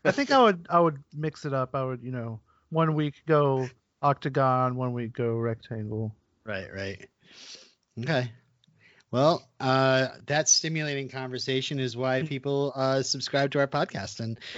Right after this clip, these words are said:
Speaker 2: we'll keep, we'll keep talking to other th-, about other things that are related to the Karate Kid. <laughs> Uh, all right. So, uh, responding to Daniel saying the valley is not dull, which was how,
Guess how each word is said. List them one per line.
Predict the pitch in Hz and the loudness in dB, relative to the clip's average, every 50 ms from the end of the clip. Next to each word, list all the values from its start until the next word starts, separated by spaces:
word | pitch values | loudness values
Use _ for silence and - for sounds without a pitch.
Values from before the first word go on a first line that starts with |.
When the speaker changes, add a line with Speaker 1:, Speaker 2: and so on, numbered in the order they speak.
| 127 120 - | -6 -4 -4
Speaker 2:
we'll | 135 135 | -4 -4
keep, | - - 143 - - - _ _ _ _ _ | -2 -4 -6 -6 -8 -14 _ _ _ _ _
we'll | - - | -12 -6
keep | - 170 160 | -6 -2 0
talking | - 143 135 - 151 | 2 0 2 0 0
to | 143 131 | -2 0
other | 131 139 135 | 0 0 0
th-, | - - - - | 0 -2 -4 0
about | 143 151 147 - - | 0 2 0 2 0
other | 160 147 160 139 | 2 2 2 0
things | - 151 143 127 | 0 -2 -2 -2
that | 131 127 | -2 -2
are | 127 127 | -2 -2
related | 127 123 131 127 127 123 | -2 -2 -2 -2 -2 -4
to | 113 113 | -6 -8
the | 127 | -12
Karate | - - 135 110 127 - - - _ | -8 -8 -8 -6 -6 -8 -10 -10 _
Kid. | - - - - - - - - - - - - 233 - - 294 - 151 127 - 151 131 - | -10 -10 -10 -12 -12 -14 -16 -16 -16 -14 -12 -12 -12 -8 -6 -4 -4 -4 -6 -6 -8 -10 -8
<laughs> | - 135 107 - - - - - - - - - _ _ _ - - - | -12 -16 -16 -16 -18 -20 -20 -18 -18 -20 -20 -20 _ _ _ -18 -4 0
Uh, | 175 175 175 180 175 - | 4 4 6 4 4 4
all | 208 | 4
right. | 180 156 139 123 - - | 4 4 4 2 -2 -2
So, | 233 226 220 226 202 - - _ _ _ _ _ - 170 | 0 2 2 0 0 -4 -10 _ _ _ _ _ -4 0
uh, | 170 170 175 | 0 0 2
responding | 175 175 165 - - 220 214 208 214 208 196 | 0 0 -2 0 2 4 4 4 4 2 0
to | 165 - 180 165 156 151 | 0 0 2 2 2 2
Daniel | 131 120 139 143 143 139 135 135 131 127 123 123 117 110 - _ _ - | 2 0 0 0 0 0 2 0 0 0 0 -2 -4 -8 -12 _ _ -2
saying | - - 135 131 127 123 120 123 123 110 98 101 | 0 2 2 2 2 0 -2 -4 -6 -8 -8 -8
the | 123 | -4
valley | 113 127 123 127 127 123 120 117 | -2 0 2 2 0 0 -2 -4
is | 113 110 110 | -4 -6 -6
not | 120 113 113 104 101 | -6 -8 -8 -8 -6
dull, | 120 113 107 101 101 104 101 | -4 -2 -2 -2 -4 -4 -6
which | 104 104 - 120 | -6 -6 -6 -6
was | 107 - | -6 -6
how, | - 120 110 107 107 104 101 | -6 -4 -4 -4 -4 -4 -6